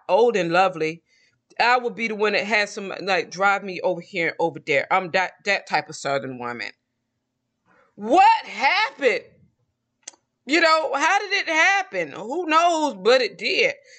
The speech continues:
And not wealthy by any means. I'm not wealthy. But still. So what happened?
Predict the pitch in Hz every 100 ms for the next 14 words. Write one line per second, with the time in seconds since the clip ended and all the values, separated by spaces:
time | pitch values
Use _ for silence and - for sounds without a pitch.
0 | _ _ _ 269 285 277 262 - _ _
1 | _ _ _ _ _ _ _ _ _ _
2 | - 233 277 294 226 202 233 320 - 220
3 | 185 185 - 190 294 233 170 160 156 175
4 | - - 165 160 156 139 151 202 185 -
5 | 143 160 254 269 - _ _ _ 254 262
6 | 196 - - - 226 151 - _ - 277
7 | 254 226 202 269 269 269 247 143